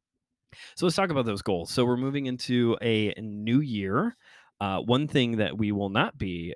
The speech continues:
uh, counting as a goal going into this new year is the fact that the GoFundMe has been fully funded for conference expenses. I'll be going to the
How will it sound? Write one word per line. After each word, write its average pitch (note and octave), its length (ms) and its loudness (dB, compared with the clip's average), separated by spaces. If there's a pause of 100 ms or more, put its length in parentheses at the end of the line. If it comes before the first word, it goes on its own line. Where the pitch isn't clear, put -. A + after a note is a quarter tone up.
uh, F#2 300 -6
counting F#2 320 -6
as F2+ 140 -6
a G2+ 60 0
goal F2+ 400 -4
going G2+ 220 -2
into G2+ 200 -6
this G2+ 140 -6
new G#2+ 100 -2
year B2 180 0
is C#3 120 -4
the G#2+ 100 -4
fact D3 300 -2
that A#2+ 160 0
the B2 180 4
GoFundMe E3 800 2
has A2+ 180 -4
been C3 200 -4
fully G2+ 420 -4
funded A#2+ 440 0
for G#2 120 -6
conference - 500 -8
expenses. G#2+ 1000 -4 (380)
I'll A2+ 80 0
be G#2+ 100 2
going G2+ 320 2
to G2+ 160 -2
the F#2 180 -4